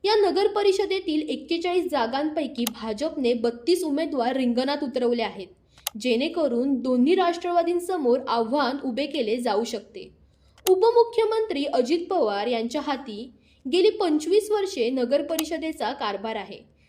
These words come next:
तर यापूर्वी ज्येष्ठ नेते शरद पवार यांनी पालिकेवर लक्ष ठेवले होते. मागील निवडणुकीत तत्कालीन राष्ट्रवादी काँग्रेसने पस्तीस जागा जिंकून एकहाती सत्ता मिळवली होती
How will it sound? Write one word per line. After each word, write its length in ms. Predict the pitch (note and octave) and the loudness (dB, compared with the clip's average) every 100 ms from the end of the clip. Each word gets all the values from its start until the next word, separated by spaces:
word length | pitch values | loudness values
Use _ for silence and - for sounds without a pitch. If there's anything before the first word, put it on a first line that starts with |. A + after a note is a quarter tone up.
| _ A#3+ | _ -4
तर 100 | A#3 | 0
यापूर्वी 680 | A3+ B3 D4+ F#4 C4+ A3 B3+ | 2 2 2 2 2 -2 -4
ज्येष्ठ 400 | B3+ B3 B3 E4 | 0 -2 0 -2
नेते 420 | F#4 F4+ F4+ C4+ | -2 -2 -2 -2
शरद 380 | C4 C4 F4+ F#4 | -2 -2 -2 -2
पवार 340 | G4+ A#3+ G3+ | 0 0 -2
यांनी 260 | B3 C4+ D4 | -2 -4 -4
पालिकेवर 720 | C#4+ C4 A#3+ D#4 F4+ A#3 A#3+ | -2 0 0 -2 -2 -2 -2
लक्ष 300 | B3 B3 C4 | -4 -4 -4
ठेवले 320 | B3 C4 A#3 | -2 0 0
होते. 380 | A#3 - D3+ D3+ - - - _ - | 0 -2 -10 -16 -20 -16 -16 _ -2
मागील 380 | E4 F4+ A4 A#4 | 0 4 4 6
निवडणुकीत 640 | G4 F#4 G#4 G#4+ F#4+ D4 D4 | 4 4 4 2 0 -4 -2
तत्कालीन 520 | C#4+ - E4 E4 F4+ | -4 -2 0 2 4
राष्ट्रवादी 580 | F4 C#4 - E4 E4 E4+ | 4 2 -2 -2 0 0
काँग्रेसने 720 | F4+ D#4+ C4+ D4 G4 D#4+ G3+ A#3+ - _ _ | 0 -2 0 -2 -2 -4 -8 -10 -16 _ _
पस्तीस 480 | F4 E4+ F4 A4 F#4+ | -2 -2 6 8 8
जागा 280 | G#4 F#4+ G4 | 4 2 0
जिंकून 480 | G4 F#4+ F#4+ C#4 D4 - | 2 2 2 -2 -2 -4
एकहाती 440 | D4+ - F4 F4 | -4 0 0 2
सत्ता 420 | F4 E4 - A3+ | -2 -4 -4 -2
मिळवली 400 | C#4 B3+ A#3 A#3+ | 0 2 2 0
होती 420 | C4 A#3 G3 G3+ | -2 -4 -6 -14